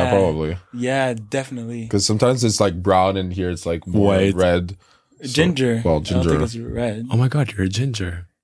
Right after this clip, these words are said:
Speaker 1: I am.
Speaker 2: You
Speaker 3: You're
Speaker 2: are?
Speaker 3: a ginger light skin.
Speaker 1: Why? I'm born
Speaker 3: <gasps>
Speaker 1: ginger.
Speaker 3: He's like a rare
Speaker 2: Say
Speaker 3: a-, he's like a
Speaker 2: word.
Speaker 3: rare ass Pokemon.
Speaker 2: Yeah, that has, bro.
Speaker 3: A ginger
Speaker 2: Wait, you're actually ginger?
Speaker 1: Yes.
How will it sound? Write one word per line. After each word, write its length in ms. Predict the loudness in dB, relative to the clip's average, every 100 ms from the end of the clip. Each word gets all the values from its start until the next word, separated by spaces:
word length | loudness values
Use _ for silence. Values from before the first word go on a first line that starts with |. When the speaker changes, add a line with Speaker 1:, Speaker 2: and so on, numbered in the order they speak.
| _ -6
Speaker 1:
I 60 | -2
am. 420 | 0 0 -2 -6 -12 _ _ _
Speaker 2:
You 220 | -8 -2 2
Speaker 3:
You're 80 |
Speaker 2:
are? 140 | 4 4
Speaker 3:
a 60 | 2
ginger 300 | 0 2 2
light 200 | 0 -2
skin. 360 | -4 -4 -6 -8
Speaker 1:
Why? 360 | -4 2 4 2
I'm 320 | 0 -2 -4 -6 -2
born 240 | 0 2
Speaker 3:
<gasps> 60 | 2
Speaker 1:
ginger. 340 | 0 0 -2 0
Speaker 3:
He's 100 | 2
like 80 |
a 100 | 2
rare 220 | 2 2 2
Speaker 2:
Say 140 | 0
Speaker 3:
a-, 40 |
he's 220 | 0 0 2
like 100 | 2
a 40 |
Speaker 2:
word. 100 | 2
Speaker 3:
rare 160 | 2 2
ass 160 | -2
Pokemon. 600 | -6 -8 -8 -8 -10 -12 -18 _ _ -20 -12
Speaker 2:
Yeah, 200 | -8 -6 -8 -2
that 180 | 0
has, 340 | 2 2 0 0
bro. 220 | 0 0
Speaker 3:
A 100 | 0
ginger 340 | -2 -2 0 0
Speaker 2:
Wait, 120 | 2
you're 100 | 0
actually 240 | 0 -2 -8
ginger? 300 | -6 -6 -6
Speaker 1:
Yes. 600 | -4 -2 0 -2 -6 -18